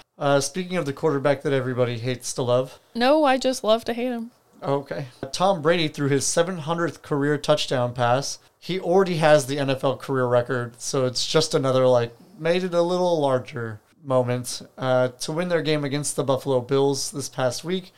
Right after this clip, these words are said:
Speaker 1: He also became the N F L leader in most completions by a quarterback with his seven thousand one hundred and forty-third completed pass. Which, honestly, like, if you have the most touchdowns, I'm kinda shocked you also don't have the most completions.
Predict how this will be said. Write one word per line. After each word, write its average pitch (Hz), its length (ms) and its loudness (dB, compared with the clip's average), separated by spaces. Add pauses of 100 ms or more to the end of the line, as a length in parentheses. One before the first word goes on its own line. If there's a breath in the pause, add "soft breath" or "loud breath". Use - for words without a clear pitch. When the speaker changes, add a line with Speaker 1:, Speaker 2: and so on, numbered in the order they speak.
(200)
Speaker 1:
He 156 200 -8
also 180 420 2
became 160 380 -4
the 156 100 -4
N 151 100 0
F 175 140 -2
L 160 140 4
leader 147 240 -2
in 131 260 -4
most 143 440 -2
completions 147 680 -6
by 131 140 0
a 127 80 2
quarterback 131 560 -2
with 127 180 -4
his 127 340 -4 (160 soft breath)
seven 190 420 0
thousand 151 500 2
one 151 140 -2
hundred 147 420 -4
and 123 100 -10
forty-third 139 800 -2
completed 127 580 -6
pass. - 640 -4 (300)
Which, 156 260 -4
honestly, 233 400 -2
like, 180 260 2
if 156 200 -6
you 156 100 0
have 170 180 0
the 170 80 -4
most 151 240 -2
touchdowns, 160 360 -2
I'm 143 100 -6
kinda 160 240 0
shocked 143 400 -2
you 135 140 0
also 123 260 2
don't 123 160 0
have 117 160 -2
the 120 80 -8
most 117 260 -8
completions. 139 680 -10